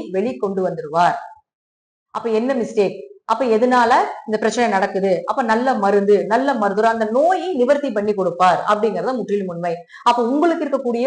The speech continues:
உள்ளிருந்து இருக்கக்கூடிய நோயையும் நிவர்த்தி பண்ணி கொடுப்பதற்குண்டான வாய்ப்பை இந்த சனி ஏற்படுத்தி கொடுத்து விடுவார். அடுத்தது பாருங்க சூரியன். இந்த சூரியன் இந்த சந்திரன் போட்டிருக்கக்கூடிய கட்டத்துல எங்க இருந்துட்டாலும் சரி,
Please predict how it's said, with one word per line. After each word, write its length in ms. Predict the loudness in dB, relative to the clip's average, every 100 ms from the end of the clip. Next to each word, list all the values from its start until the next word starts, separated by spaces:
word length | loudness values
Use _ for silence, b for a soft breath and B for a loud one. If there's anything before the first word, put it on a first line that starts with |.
| 0
உள்ளிருந்து 400 | 0 -2 -2 -4 -4 -8 B -6
இருக்கக்கூடிய 420 | -4 -2 -2 0 2 2
நோயையும் 420 | 2 0 -2 -4 -6
நிவர்த்தி 300 | -2 -2 -2 -4
பண்ணி 160 | -2
கொடுப்பதற்குண்டான 680 | -2 -2 -2 -4 -4 -4 -2 0
வாய்ப்பை 320 | 0 -2 -6
இந்த 120 | -6 -6
சனி 180 | -4 -4 -4
ஏற்படுத்தி 300 | -6 -8 -6
கொடுத்து 300 | -6 -6 -8
விடுவார். 340 | -4 -4 -4 -6 B B 2
அடுத்தது 280 | 2 2 0
பாருங்க 260 | 0 0 -4 -4
சூரியன். 420 | -4 -2 -2 -2 -2
இந்த 120 | -4 -2
சூரியன் 320 | -2 -2 -2
இந்த 120 | -2 -2
சந்திரன் 420 | -2 -2 -2 -2 -2
போட்டிருக்கக்கூடிய 500 | -2 -2 0 2 2
கட்டத்துல 380 | 0 -2 -2
எங்க 160 | -2 -2
இருந்துட்டாலும் 460 | -2 -2 -2 -2 -2
சரி, 200 | 0